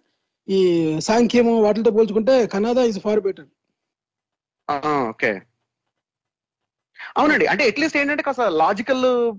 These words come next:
Speaker 2: ఆ, ఫిలాసఫీ, అదే ఫి-, ఫి-, కొద్ది లాజిక్ ఎక్కువ ఉండడం ఉంది ఆ ఫిలాసఫీలో. అంటే obviously కొన్ని ప్రిమైసెస్ అనేవి రాంగ్ అవుతాయి, ఆ, వాళ్ళు చెప్పిన దాంట్లో. Obviously they are wrong. న్యాచురల్ వరల్డ్ గురించి చెప్పిన స్టేట్మెంట్స్ అన్ని జనరల్ గా రాంగ్ ఉంటాయి ఇట్లాంటి ఫిలాసఫీస్. ఎందుకంటే తర్వాత మనం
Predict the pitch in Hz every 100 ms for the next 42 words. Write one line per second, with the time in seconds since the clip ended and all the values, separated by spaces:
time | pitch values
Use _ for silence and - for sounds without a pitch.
0 | - 190 175 - 214 208 196 226 220 -
1 | 208 156 - - - - 185 165 202 226
2 | 220 226 196 165 127 127 139 156 156 127
3 | 123 104 107 - _ - 143 196 240 262
4 | 240 202 175 214 226 233 226 190 180 208
5 | 190 107 - 131 131 131 123 143 135 104
6 | 113 127 143 139 127 123 - - _ -
7 | 143 190 240 254 254 254 226 240 233 -
8 | 208 247 233 220 214 233 220 233 190 185
9 | 226 226 190 196 190 165 160 107 - 147
10 | 156 156 139 151 147 107 110 135 185 190
11 | 226 214 - 135 196 214 202 180